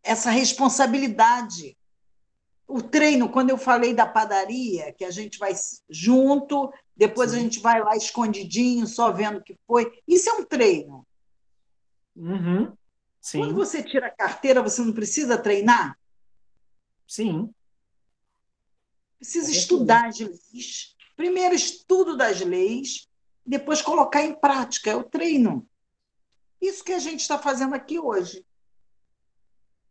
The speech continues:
Speaker 2: Pois é.
Speaker 1: A gente
Speaker 2: Porque
Speaker 1: tá estudando pra botar em prática.
Speaker 2: Sim. E, e é importante a gente entender isso, porque temos a, a tendência de achar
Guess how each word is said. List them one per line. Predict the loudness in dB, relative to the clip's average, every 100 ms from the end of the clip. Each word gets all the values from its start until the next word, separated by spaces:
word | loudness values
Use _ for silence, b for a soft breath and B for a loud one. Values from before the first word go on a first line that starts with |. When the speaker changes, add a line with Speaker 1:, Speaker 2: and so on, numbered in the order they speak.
| _ -16
Speaker 2:
Pois | -10 -4
é. | -4
Speaker 1:
A |
gente | -4 -12 _ _ _ _
Speaker 2:
Porque | 2 2 2 2
Speaker 1:
tá | 2
estudando | 2 -2 -6 -8 0 4 6 4
pra | 2 2
botar | 2 0 0
em | 0
prática. | 0 0 -2 -12 -14 -18 _ _ _ _ -14
Speaker 2:
Sim. | -8 -8 -8 _ _ _ _ _ _ _ 2
E, | 4 4 4 6
e | 10
é | 10 8 2
importante | -6 -6 -6 -6 -4
a | -4
gente | -4 -4 -6
entender | -6 -4 -2 4 4 4
isso, | 2 -2 -4 -4
porque | -4 -2 0 2 2 0 -4 -2
temos | 2 4 4 4 4 6
a, | 8 8 6 4 -2 _ _ _ _ _ _ -2
a | -2
tendência | 2 2 2 2 2 0 0 -2
de | 2 2
achar | 2 0 2 2 0